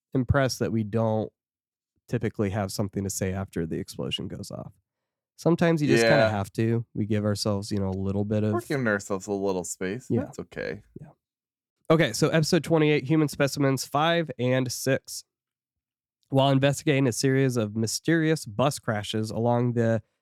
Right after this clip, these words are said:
Speaker 1: Hyuga Pass, uh, Hyuga, Muramatsu and Ide
Speaker 2: Like
Speaker 1: encounter a strange spatial phenomenon. Even though the bus plunges off a cliff, all the passengers are accounted for and escape serious injury.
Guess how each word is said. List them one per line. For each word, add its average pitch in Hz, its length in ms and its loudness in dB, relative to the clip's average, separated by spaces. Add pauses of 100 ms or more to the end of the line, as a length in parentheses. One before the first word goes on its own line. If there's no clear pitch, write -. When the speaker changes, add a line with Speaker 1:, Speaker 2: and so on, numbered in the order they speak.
(260)
Speaker 1:
Hyuga 135 440 4
Pass, 127 580 -2 (440)
uh, 107 420 2
Hyuga, 202 760 4 (380)
Muramatsu 156 600 4
and 123 120 0
Ide 127 380 2
Speaker 2:
Like 123 120 2
Speaker 1:
encounter 131 280 2
a 117 60 0
strange 127 440 0
spatial 127 400 0
phenomenon. 107 640 -2 (480)
Even 156 260 6
though 147 180 4
the 123 100 0
bus 127 340 0
plunges 160 460 0
off 107 160 0
a 113 80 -2
cliff, 110 480 -2
all 147 160 4
the 151 100 2
passengers 139 600 0
are 107 160 -2
accounted 165 400 0
for 160 240 0
and 123 120 -2
escape 107 400 -2
serious 104 320 -2
injury. 104 360 0